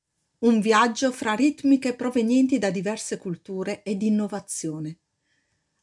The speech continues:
Abile costruttore di strumenti unici per melodia che hanno dato successo a canzoni proprio come Kalimba de Luna, diventata fotografia della scena partenopea degli anni ottanta. Le opere musicali dell'artista campano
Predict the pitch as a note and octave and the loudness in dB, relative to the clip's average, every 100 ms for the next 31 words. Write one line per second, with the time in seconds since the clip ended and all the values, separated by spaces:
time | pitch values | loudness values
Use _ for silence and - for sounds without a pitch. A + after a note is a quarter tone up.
0 | - C4+ C4+ C4+ B3+ B3+ - B3 A#3+ D4+ | 0 4 6 4 2 -2 -2 -4 -4 0
1 | D4 B3 A#3 - A#3+ B3 C4 C4 B3 C4 | 0 0 -2 -4 0 4 4 2 2 4
2 | C4 C4 - G3+ G3 G3 G3 A#3+ C4+ C#4 | 2 0 -4 -4 -2 -2 -2 0 -2 -2
3 | - B3+ C4 D4 D#4 A#3+ - - D4+ D4 | -2 0 2 2 0 -4 -6 -8 -6 -4
4 | A#3+ - A3 A3+ D4 C4 B3 B3+ B3 A#3 | -6 -6 -6 -4 2 2 2 -4 -6 -4
5 | A3 G#3+ A3 A3+ A3 G#3+ G3+ F#3+ F3 E3 | -4 -4 -4 -4 -2 -2 0 0 -2 -4
6 | D#3+ - - - _ G3 F#3+ G3 G3+ G#3 | -4 -10 -20 -20 _ -2 0 0 -2 -2
7 | G3+ F3 F#3+ F#3 F3 F3+ - G#3+ F#3 E3+ | -2 -6 -6 -4 -2 -2 -2 -4 -2 -2
8 | F3 - G#3 F#3 E3+ E3 - F3 E3 - | -2 -4 -4 -4 -6 -12 -8 -6 -6 -4
9 | G3 F#3+ F3 E3+ D#3 F3 F3 C#3+ C3 D3 | -4 0 0 0 -2 -4 -6 -8 -8 -10
10 | - - _ _ _ _ _ _ - D4 | -14 -20 _ _ _ _ _ _ 2 2
11 | E4 C#4 A3 G3+ G3+ B3 B3+ A#3 G3+ G3 | 4 4 4 0 -4 -4 -4 -2 -4 -4
12 | G3 - A3 - F#3 F3+ F3 F3 D#3 E3 | -8 -12 -12 -12 -10 -6 -6 -6 -6 -6